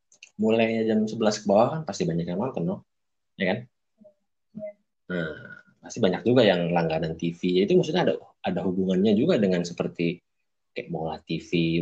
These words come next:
Speaker 1: Mungkin mereka juga ada, ada haknya buat ngasih masukan ke uefa gitu loh. Ya, maksudnya T V T V berbayar lah. Pasti mereka juga punya andil di situ. Maksudnya ada politisnya di situ gitu loh.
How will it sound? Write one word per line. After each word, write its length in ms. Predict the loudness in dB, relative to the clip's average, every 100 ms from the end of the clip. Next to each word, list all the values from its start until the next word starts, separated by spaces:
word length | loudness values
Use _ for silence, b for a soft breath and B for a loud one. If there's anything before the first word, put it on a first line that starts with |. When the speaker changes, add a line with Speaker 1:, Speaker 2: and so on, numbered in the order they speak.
| -2
Speaker 1:
Mungkin 200 | -2 -2
mereka 280 | 0 0 0
juga 240 | 0 -2
ada, 40 | -4
ada 180 | -6 -4
haknya 520 | -4 -4 -4 -4 -4 -4
buat 200 | -6 -10 _ _ _ _ _ _ _ -12
ngasih 320 | -10 -12 -14 _ _ _
masukan 460 | -10 -8 -6 -6 -8
ke 160 | -4
uefa 480 | 0 0 0 -2 -2 -6
gitu 240 | -12 -12
loh. 100 | -12 -14 _ _ _ _ _ _
Ya, 160 | 0 0
maksudnya 320 | 0 -4 -4
T 160 | -2 0
V 40 | 2
T 80 | 2
V 40 | 2 2
berbayar 400 | 2 4 4 2 -2
lah. 100 | -10 -16 -14
Pasti 240 | -10 -6
mereka 240 | -4 -2 -2
juga 240 | -2 -2
punya 160 | -2 0
andil 320 | 0 0 -2
di 60 | -4
situ. 320 | -6 -10 -16 _ _
Maksudnya 400 | -12 -6 -4 -4 -6 _ -6
ada 240 | -2 2 2 2
politisnya 560 | 2 2 2 0 0
di 160 | 0 0
situ 240 | 0 -4
gitu 240 | -4 -10
loh. 40 | -14